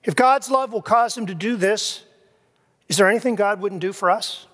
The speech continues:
If Jesus' love for us is so strong, is there anything in all creation that will be able to separate us from the love of God and Jesus Christ our Lord?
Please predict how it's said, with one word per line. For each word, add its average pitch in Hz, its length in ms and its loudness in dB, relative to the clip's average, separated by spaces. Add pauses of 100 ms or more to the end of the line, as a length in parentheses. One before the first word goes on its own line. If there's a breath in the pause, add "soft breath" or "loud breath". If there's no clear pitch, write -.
(1500 soft breath)
If - 140 -2
Jesus' 269 320 2
love 240 220 2
for 220 160 2
us 220 180 -2
is 196 160 -6
so 226 200 0
strong, 214 520 -2 (480 soft breath)
is 214 160 2
there 220 240 2
anything 233 400 -2
in 185 100 4
all 190 160 4
creation 190 460 -2
that 185 120 -4
will 185 60 -8
be 165 180 0
able 165 160 -4
to 143 60 -8
separate 180 440 -2
us 190 100 -6
from 165 180 -6
the 165 80 -4
love 170 220 -2
of 165 100 -12
God 165 360 0
and 151 120 -16
Jesus 165 320 -8
Christ 165 380 0
our 160 140 0
Lord? 156 440 -6